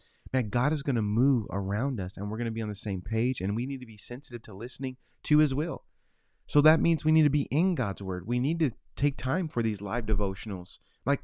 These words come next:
we still have missionaries right downstairs. Uh, we have a busy day today, full of ministry. But I was like, "Listen, we need to get into God's word." I need God's word. I'm still reading and studying through Ezekiel. Has nothing to do about the,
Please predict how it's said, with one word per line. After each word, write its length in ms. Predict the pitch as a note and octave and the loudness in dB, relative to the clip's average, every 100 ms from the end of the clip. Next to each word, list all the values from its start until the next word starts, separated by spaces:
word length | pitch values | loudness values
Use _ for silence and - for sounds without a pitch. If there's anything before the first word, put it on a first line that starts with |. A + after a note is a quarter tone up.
| - | -2
we 160 | C#3+ D#3 | 0 0
still 300 | - E3+ E3+ | 2 2 4
have 160 | D3+ | 2
missionaries 520 | C3+ C#3+ C3+ G#2 G2 | 0 -2 0 0 0
right 240 | F#2 A2+ C3+ | 2 2 2
downstairs. 680 | B2 B2+ - A#2 G2+ G2 - - - - | 0 0 0 2 4 4 2 -2 -10 -10
Uh, 140 | G2 | -4
we 100 | G#2+ B2+ | 0 2
have 120 | G#2 | 0
a 60 | |
busy 360 | F#2 B2+ C3 C#3 | 2 6 6 4
day 240 | B2 A#2 | 4 2
today, 380 | A#2 A2 G#2 G2 - - | 2 -2 -2 -2 -8 0
full 160 | C#3+ | 2
of 100 | C#3 | 2
ministry. 560 | A#2+ A2 G#2 - G2 G2 _ _ _ _ | 2 0 0 -2 -2 -4 _ _ _ _
But 100 | A2+ | 0
I 40 | A#2 | 0
was 120 | A2 | 0
like, 200 | G#2 - | -2 0
"Listen, 320 | B2+ - G2+ | 0 2 2
we 120 | G#2+ | 2
need 340 | G#2+ A2+ C3 B2+ | 2 2 2 0
to 60 | |
get 180 | A#2+ A2+ | -2 -2
into 120 | G2 | 0
God's 320 | G2 F2+ F2 | 0 0 0
word." 220 | G#2+ F#2+ - | -2 -2 -2
I 200 | F#2 D#3 | 0 2
need 340 | C#3 A2+ - | 2 2 -2
God's 300 | - F2+ - | -4 -4 -4
word. 260 | F#2+ G2+ A#2+ _ _ _ - | -4 -6 -8 _ _ _ -8
I'm 240 | A2 G#2 | -4 -4
still 300 | - - C#3 | -4 2 2
reading 260 | C3+ C3+ B2+ | 4 2 2
and 100 | A#2 | -2
studying 320 | - B2 A#2+ | 0 0 0
through 140 | A#2 A2+ | 0 0
Ezekiel. 600 | F#2+ B2+ - C#3 D3 - - | 0 -4 -2 -2 -2 -8 -8
Has 140 | G2+ | -4
nothing 320 | A#2+ C3 C#3 B2+ | 0 2 2 2
to 40 | |
do 140 | B2+ | 4
about 220 | B2+ G#2 - | 4 2 2
the, 180 | F#2 | -2